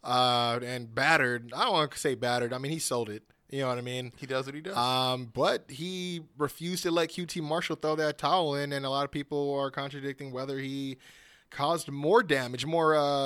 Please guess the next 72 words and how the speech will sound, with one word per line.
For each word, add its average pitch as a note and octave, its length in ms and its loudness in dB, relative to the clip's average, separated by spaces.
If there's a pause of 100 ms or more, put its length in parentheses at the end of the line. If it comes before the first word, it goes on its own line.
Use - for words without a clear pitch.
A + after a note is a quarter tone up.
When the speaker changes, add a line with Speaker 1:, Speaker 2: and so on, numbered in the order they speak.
Speaker 1:
uh, B2+ 200 -4
permanent F#3 500 2
damage, A2 460 -8
uh, B2 240 -2
long-lasting D3+ 680 2
damage A#2+ 380 -4
to B2 100 -8
his A2 100 -6
brother A2 300 -8
Speaker 2:
Not D#3+ 240 6
Speaker 1:
here. - 80 -6
Speaker 2:
just G3+ 240 -2
people. D3 500 -4
Sean C3 360 2
Speaker 1:
Uh, C3 160 2
Speaker 2:
Spears. B2+ 300 4
Speaker 1:
and F#2+ 100 -2
Sean G#3 380 2
Spears G#3 480 -2
is D#3+ 180 -2
the, E3 360 2
one D3+ 240 0
of G#3+ 60 -2
the G3 80 -2
loudest G#3 480 2
talking F#3+ 300 2
about D3 200 0
it, C#3+ 40 2
Speaker 2:
Yeah, D#3 100 4
Speaker 1:
yeah. D3+ 240 2
Speaker 2:
he D3 100 -6
even E3 200 -8
saying D3+ 460 -4 (100)
that, C3 200 0
Speaker 1:
Which F3+ 120 0
was A3 200 0
Speaker 2:
you C#3 80 2
know, B2 320 0
Dustin's D3 380 -4
career E3+ 380 2
is D#3 120 -2
over, C3+ 560 2 (220)
you A#2+ 100 -2
know, B2 160 4
Speaker 1:
I, C3+ 120 6
I, B2 140 2
Speaker 2:
and A2 200 -2
Speaker 1:
you F#3+ 80 2
know, G3+ 240 4
it, E3+ 180 0
'cause E3 140 4
a D#3+ 60 4
lot F3 180 6
of F3+ 60 0
people F3+ 200 2
have D#3+ 60 4
been D#3+ 100 -4
speculating, D3+ 600 2
like, C3+ 160 -2
"Well, C#3 100 2
he C#3 120 -2
said E3 280 -4
this D#3 260 -2
at C3 60 -4
the B2 80 -12
beginning." A2+ 680 -6
I A#2+ 60 -6
mean, B2 160 -8
now C3+ 120 -6
that C3+ 140 -6
he B2+ 80 -6
got, B2 320 -4